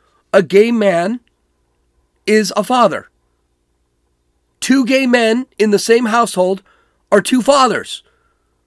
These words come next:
There's no mother involved in the situation, and no, that is not good for the kid. A man who thinks he's a woman is not a mother. That's a father.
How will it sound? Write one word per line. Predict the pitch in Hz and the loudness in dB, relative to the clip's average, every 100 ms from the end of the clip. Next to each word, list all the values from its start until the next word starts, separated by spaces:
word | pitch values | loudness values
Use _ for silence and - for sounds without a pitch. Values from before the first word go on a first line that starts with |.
| _ _ _ | _ _ _
There's | 226 226 | 2 4
no | 247 | 4
mother | 233 247 247 359 220 208 - | 4 2 0 0 0 0 -2
involved | 220 226 226 196 | 0 0 0 -4
in | |
the | 214 | -8
situation, | - 226 - 233 240 - 226 | -8 -6 -4 -2 -2 -2 -8
and | 240 240 | -4 -2
no, | 240 196 | 0 0
that | 202 208 | -2 -2
is | 185 | 0
not | 220 214 | 0 0
good | 170 202 | 0 -2
for | 214 | -2
the | 196 | -4
kid. | 180 160 - _ _ _ _ _ _ _ _ _ _ _ _ _ _ _ _ _ - | -4 -6 -8 _ _ _ _ _ _ _ _ _ _ _ _ _ _ _ _ _ 2
A | 220 214 208 202 190 - _ _ _ - | 4 6 2 0 -10 -16 _ _ _ -4
man | 196 285 254 226 233 - _ _ | 2 4 4 0 -4 -14 _ _
who | 208 | -6
thinks | - 262 - | -4 -4 -2
he's | 294 240 | -2 0
a | 240 | 2
woman | 254 269 208 185 202 _ _ _ _ _ _ _ _ _ _ - | 4 4 4 0 -4 _ _ _ _ _ _ _ _ _ _ -4
is | 220 | -2
not | 214 254 254 | 2 4 4
a | |
mother. | 254 262 - - _ _ _ _ _ _ - | 2 0 -2 -8 _ _ _ _ _ _ -4
That's | 156 - | -4 -2
a | |
father. | 220 262 226 156 98 | 0 2 2 0 -8